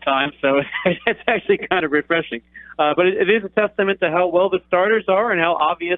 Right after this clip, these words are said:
the starters are gonna be. But, you know, the Phillies bench is really gonna depend on the health of a couple players here. We know,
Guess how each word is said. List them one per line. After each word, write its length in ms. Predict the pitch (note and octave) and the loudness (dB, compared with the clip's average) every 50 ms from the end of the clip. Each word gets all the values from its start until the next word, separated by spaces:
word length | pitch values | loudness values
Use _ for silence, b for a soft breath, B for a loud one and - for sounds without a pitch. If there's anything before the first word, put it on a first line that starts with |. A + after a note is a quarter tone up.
| - _ | -6 _
the 60 | - _ | -20 _
starters 400 | _ - D3 D3+ D3+ F3 E3 D3+ | _ -2 -2 -2 -2 -4 -6 -6
are 80 | D3+ D3+ | -8 -4
gonna 240 | C#3 D#3 D3+ D3+ D3 | -2 -2 -2 -2 -4
be. 260 | - D#3 D#3+ F3+ D3+ | -2 -4 -4 -4 -2
But, 200 | - D#3+ D3+ D3 - _ _ _ _ _ _ _ _ _ | 0 0 -2 -2 -4 _ _ _ _ _ _ _ _ _
you 80 | E3+ | -4
know, 100 | E3 D#3+ | -2 -2
the 60 | E3+ - | -2 -4
Phillies 300 | - B3+ C#4 C#4 A#3+ F3 - - | -2 0 2 2 0 0 0 0
bench 240 | G3 A3 B3+ A#3 - | 0 2 0 0 0
is 180 | G3 E3 D3 C#3 | 0 -2 0 0
really 240 | E3+ G#3+ B3+ B3+ - | 0 0 0 -2 -2
gonna 180 | G#3 F#3 F3 | -2 -2 -2
depend 480 | D3+ D#3 D#3 - - F3 F#3+ A3 G#3+ G3 | -2 -4 -6 -4 -2 -2 0 2 2 2
on 240 | F3+ E3 D#3 C#3+ C#3+ | 2 2 2 2 0
the 80 | C#3+ | 0
health 320 | C3 A#2+ D3+ G3 A#3 A#3 - - | -2 0 -2 -2 -2 0 0 0
of 100 | D#3 C3+ | 0 0
a 80 | C3+ | 0
couple 300 | B2 - - F3 - C#3+ | 0 -2 -4 -4 -4 -6
players 420 | A#2+ - - G3 A3 A3 F#3 D#3+ - - | -6 -2 -2 0 2 2 0 -2 -4 -6
here. 240 | C#3+ B2+ B2 B2 B2 | -4 -2 -2 -2 -4
We 180 | B2 C#3 C#3 | -4 -8 -6
know, 260 | C#3 C#3+ C#3+ C#3+ C#3+ | -2 -2 0 0 -2